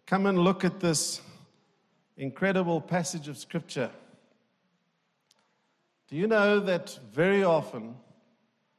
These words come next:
God chooses the weak to conquer the strong? It's very interesting.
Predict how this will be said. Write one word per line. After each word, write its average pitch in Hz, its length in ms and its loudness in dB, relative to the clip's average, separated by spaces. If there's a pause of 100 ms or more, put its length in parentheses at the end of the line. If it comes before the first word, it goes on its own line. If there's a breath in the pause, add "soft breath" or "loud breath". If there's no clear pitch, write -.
(380)
God 170 600 0
chooses 135 920 -4 (920)
the 139 220 -2
weak 151 560 -2 (1800)
to 135 120 -14
conquer 160 380 -6
the 135 120 -10
strong? 117 420 -6 (1900)
It's - 80 -20
very 185 340 2
interesting. 165 520 -4